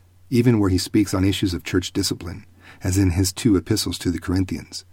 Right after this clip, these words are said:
He sent Titus to Crete to appoint elders, but even in this action, two things are obvious. First, Crete had legitimate churches without elders before the arrival of Titus.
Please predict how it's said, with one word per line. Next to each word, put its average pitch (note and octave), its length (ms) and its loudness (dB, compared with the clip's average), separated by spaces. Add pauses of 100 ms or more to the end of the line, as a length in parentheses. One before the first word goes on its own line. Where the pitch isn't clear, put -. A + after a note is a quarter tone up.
(540)
He - 100 -6
sent - 280 0
Titus F2+ 360 0
to G2 120 -4
Crete G2 320 0
to - 100 -6
appoint F#2 400 -4
elders, F2+ 400 -4 (420)
but G2+ 140 4
even G#2+ 180 4
in G#2 80 2
this G#2 180 0
action, A2 520 -4
two A2+ 100 0
things F#2+ 240 2
are F2 120 2
obvious. F#2 500 -4 (560)
First, - 360 -2 (680)
Crete G#2+ 300 2
had F#2 140 2
legitimate G2 460 2
churches - 380 -2
without F#2+ 280 2
elders F2+ 360 -2
before F2+ 300 -4
the F2+ 120 4
arrival E2+ 400 0
of F2 100 -16
Titus. - 480 -6